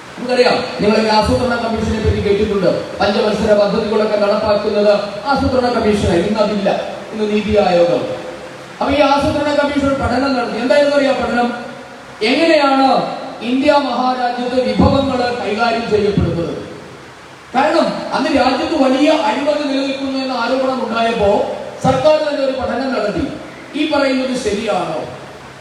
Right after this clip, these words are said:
ഇന്ത്യ മഹാരാജ്യത്ത് ഒരു രൂപ ചെലവഴിക്കപ്പെട്ടാൽ അത് എങ്ങനെയാണ്, ആരുടെയൊക്കെ കൈകളിൽ കൂടിയാണ് ഒരു രൂപ കടന്നു പോകുന്നത്, അർഹതപ്പെട്ടവരുടെ കൈകളിലേക്ക് എത്ര എത്തുന്നു? ഇതായിരുന്നു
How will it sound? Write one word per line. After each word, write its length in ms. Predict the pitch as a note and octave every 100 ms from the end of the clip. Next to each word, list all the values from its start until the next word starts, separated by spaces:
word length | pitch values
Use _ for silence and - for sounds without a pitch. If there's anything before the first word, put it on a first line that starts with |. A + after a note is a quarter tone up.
| - - - A#3
ഇന്ത്യ 200 | C4+ D#4 D4+
മഹാരാജ്യത്ത് 720 | C#4 C4 C4+ C4 B3+ B3+ B3+ C4 B3+
ഒരു 120 | C4 C4+ B3+
രൂപ 140 | C4 C4 C4
ചെലവഴിക്കപ്പെട്ടാൽ 840 | B3 B3+ A#3+ B3 G3 G#3 A3 F#3 E3+ - - - - -
അത് 100 | C4 C4+
എങ്ങനെയാണ്, 460 | C4+ D4+ C#4 A3+ G#3 A#3
ആരുടെയൊക്കെ 520 | C#4+ D4 D4 C#4 C4+ B3
കൈകളിൽ 400 | A#3+ B3+ C#4 B3+ B3+
കൂടിയാണ് 460 | A#3 A#3+ A#3 A3+ G#3 - - A#3+
ഒരു 160 | B3+ C4
രൂപ 160 | A#3+ B3 A#3+ A3
കടന്നു 320 | G3+ G#3+ A3
പോകുന്നത്, 440 | F3 E3 D#3+ C#3+ - - - - - - - -
അർഹതപ്പെട്ടവരുടെ 800 | A3 C#4+ D#4+ D#4 D4 C#4+ C#4 C4 B3+
കൈകളിലേക്ക് 600 | A#3+ C4 B3+ B3+ B3+ A#3+ A3 - G3
എത്ര 180 | G3 C4 B3
എത്തുന്നു? 280 | G3+ B3 G#3 B3
ഇതായിരുന്നു 480 | D#4 D4 C#4+ C#4